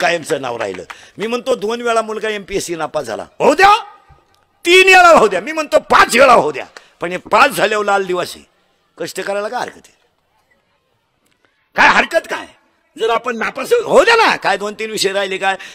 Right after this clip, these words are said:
एखादा विषय राहिला काय, पण तो जर ध्यास घेतला, तर एक दिवस त्या गोष्टीत जय आहे. एक वाक्य लिहूनच ठेवा, इंदुरीकरचं वाक्य आहे, "काल काय झालं आठवू नका, उद्या काय होईल याचा विचार करू नका, आज वाईट वागू नका,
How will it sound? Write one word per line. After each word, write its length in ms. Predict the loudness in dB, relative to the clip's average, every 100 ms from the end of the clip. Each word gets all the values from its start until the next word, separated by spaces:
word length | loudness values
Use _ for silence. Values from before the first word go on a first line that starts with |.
| -6
एखादा 300 | -2 0 -2
विषय 260 | -2 0
राहिला 240 | 0 0 0
काय, 200 | 0 0 -4 -20 _
पण 80 | -8
तो 280 | -4 4 4
जर 200 | 6 2
ध्यास 440 | 0 4 4 4
घेतला, 380 | 0 0 -2 -2 -8 -20 -6
तर 80 | -2
एक 240 | 0 -2
दिवस 360 | -6 -6 -6 -6
त्या 80 | -6
गोष्टीत 320 | -6 -10 -12
जय 240 | -10 -6
आहे. 260 | -6 -8 -18 _ _ _ _
एक 220 | -8 -2 -2
वाक्य 300 | -2 -4 -4
लिहूनच 320 | -6 -8 -10
ठेवा, 160 | -10 -10
इंदुरीकरचं 480 | -12 -14 -14 -12
वाक्य 240 | -12 -10 -10
आहे, 100 | -10 _ _ -20 _ _ 0
"काल 320 | 4 4 2
काय 300 | 2 2 4
झालं 200 | 2 2
आठवू 280 | 0 0 -4
नका, 360 | -2 -2 -2 -8 _ _ _ -6
उद्या 280 | 0 4 2
काय 360 | 2 4 6
होईल 200 | 6 6
याचा 200 | 4 4
विचार 300 | 0 2 2
करू 160 | 2 -2
नका, 360 | -2 -2 -2 -6 -18 -12 0
आज 280 | 4 6 6
वाईट 340 | 6 6 6
वागू 260 | 4 4 4
नका, 420 | 4 4 4